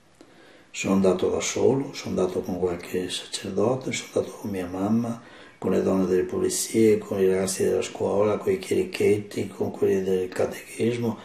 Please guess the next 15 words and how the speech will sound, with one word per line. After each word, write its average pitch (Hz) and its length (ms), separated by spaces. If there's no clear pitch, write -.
Siamo 113 300
andati 107 680
sempre, - 920
sempre 120 640
accolti 113 500
in 104 80
maniera 101 440
straordinaria. 95 1300
Ospiti 113 500
del 107 120
patriarca, 104 720
andare 95 400
qui, 104 160
andare 95 360
là, 101 420